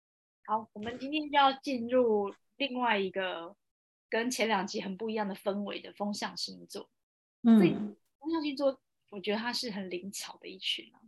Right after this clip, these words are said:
Speaker 1: 刚好
Speaker 2: 哎，真的。
Speaker 1: 对，就是加上，呃，我们，哎，我们上一集聊到说，呃，水象的双鱼是这两三年的氛围，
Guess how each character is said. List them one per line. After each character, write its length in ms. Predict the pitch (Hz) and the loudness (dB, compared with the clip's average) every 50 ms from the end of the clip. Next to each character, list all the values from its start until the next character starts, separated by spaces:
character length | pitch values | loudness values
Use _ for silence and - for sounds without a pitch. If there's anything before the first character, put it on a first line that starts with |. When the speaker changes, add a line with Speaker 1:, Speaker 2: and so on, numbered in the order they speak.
| _ | _
Speaker 1:
刚 180 | _ 233 233 226 | _ -6 -6 -4
好 200 | - 214 180 160 165 | -2 -2 -2 0 4
Speaker 2:
哎， 120 | 202 190 170 | 4 4 6
真 240 | - 170 180 180 | 6 4 4 4
的。 400 | 170 170 160 - 220 208 - - - - - - - - - - | 4 2 2 2 0 -2 -4 -8 -12 -18 -20 -20 -18 -18 -10 -6
Speaker 1:
对， 140 | 466 214 196 | -4 -4 -4
就 100 | 208 262 | -4 -6
是 180 | 254 294 294 262 | -8 -8 -12 -12
加 200 | - - 277 269 | -4 0 0 0
上， 400 | 269 - 302 262 - 233 220 214 - | 2 2 2 2 2 0 -2 -4 -6
呃， 340 | - 214 202 196 190 190 202 | -6 -4 -2 -2 -2 -2 -2
我 160 | - 208 208 | -2 -2 -2
们， 520 | 196 196 202 196 202 202 208 208 220 226 - _ _ _ _ _ _ - | 0 0 -2 -2 -2 -2 -2 -2 -4 -6 -8 _ _ _ _ _ _ -6
哎， 80 | 294 294 | -4 -2
我 60 | 262 | -2
们 120 | 202 180 | -2 -4
上 200 | - - 302 302 330 | -4 -6 -4 -4 -4
一 60 | 311 | -2
集 180 | - 208 185 - | -4 -6 -6 -4
聊 160 | 214 196 190 | -4 -4 -2
到 160 | 208 240 233 226 | -2 -2 -2 -4
说， 580 | 226 - 240 233 233 233 233 226 233 233 226 - _ _ _ _ _ _ _ _ _ _ _ _ | -4 -2 -2 0 0 0 0 -2 -2 -4 -6 -10 _ _ _ _ _ _ _ _ _ _ _ _
呃， 160 | - 185 180 170 | -8 -6 -6 -6
水 260 | - - 190 185 180 | -4 -4 -4 -4 -4
象 240 | - - 285 262 226 | -2 -2 -2 -2 0
的 80 | 214 | -2
双 320 | 208 - - 240 233 240 240 | -4 -4 -2 -2 -4 -2 -2
鱼 160 | 214 196 190 | -4 -4 -4
是 300 | 185 - - 233 220 208 | -4 -4 -4 -4 -6 -6
这 160 | 214 - 226 | -4 -4 -2
两 160 | 214 185 - | -2 -2 -4
三 180 | - - 202 190 190 | -8 -10 -10 -10 -10
年 100 | 185 - _ _ _ _ | -12 -16 _ _ _ _
的 100 | - 175 | -12 -12
氛 60 | 170 170 | -12 -10
围， 260 | 170 170 - - 214 | -14 -14 -14 -16 -18